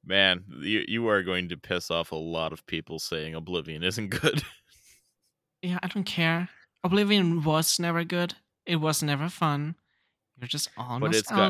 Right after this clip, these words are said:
Speaker 2: nostalgic.
Speaker 1: Goblin Wars,
Speaker 2: I don't
Speaker 1: which
Speaker 2: care
Speaker 1: admittedly
Speaker 2: if it has
Speaker 1: bugged and don't
Speaker 2: Goblin
Speaker 1: work
Speaker 2: Wars.
Speaker 1: properly.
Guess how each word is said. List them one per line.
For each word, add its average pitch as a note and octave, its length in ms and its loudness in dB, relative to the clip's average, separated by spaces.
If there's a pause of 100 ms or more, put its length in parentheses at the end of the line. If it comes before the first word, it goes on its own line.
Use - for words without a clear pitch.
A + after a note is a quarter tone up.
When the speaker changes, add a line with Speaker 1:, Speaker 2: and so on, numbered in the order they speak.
Speaker 2:
nostalgic. F#3+ 140 -2
Speaker 1:
Goblin G2 520 0
Wars, D2 640 -8 (220)
Speaker 2:
I D#3 80 -4
don't E3+ 140 0
Speaker 1:
which - 160 -4 (260)
Speaker 2:
care G3 120 4
Speaker 1:
admittedly F#3 280 4
Speaker 2:
if - 120 -6
it - 60 -4
has G2 220 2
Speaker 1:
bugged - 40 -6
and F2 60 -2
don't - 120 -4
Speaker 2:
Goblin F#2 200 -2
Speaker 1:
work F2+ 140 -2
Speaker 2:
Wars. C#3 140 -4
Speaker 1:
properly. D#2+ 500 -4